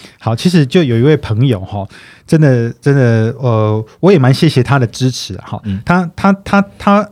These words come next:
Speaker 1: 呃，他购买黄豆，他是买台湾的这个黄豆的E T F，接口黄豆了，哈。
Speaker 2: 嗯。
Speaker 1: 那他，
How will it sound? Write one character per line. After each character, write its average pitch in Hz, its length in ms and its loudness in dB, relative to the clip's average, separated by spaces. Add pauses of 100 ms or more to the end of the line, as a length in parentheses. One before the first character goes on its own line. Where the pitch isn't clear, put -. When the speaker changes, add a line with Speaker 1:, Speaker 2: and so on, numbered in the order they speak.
(160)
Speaker 1:
呃， 110 240 -10
他 202 160 -2
购 202 300 0
买 98 240 -2
黄 117 340 -2
豆， 139 200 2
他 131 120 2
是 143 120 0
买 101 380 -2 (100)
台 127 240 0
湾 143 200 2
的 104 260 0
这 113 140 -4
个 107 80 -4
黄 107 280 -2
豆 131 140 2
的 104 80 -4
E 120 160 -4
T 113 240 -2
F， 107 200 -4
接 127 160 0
口 107 140 0
黄 92 220 -6
豆 110 120 -4
了， - 140 -14
哈。 - 160 -12
Speaker 2:
嗯。 104 160 0 (400)
Speaker 1:
那 170 260 2 (520)
他， 190 380 0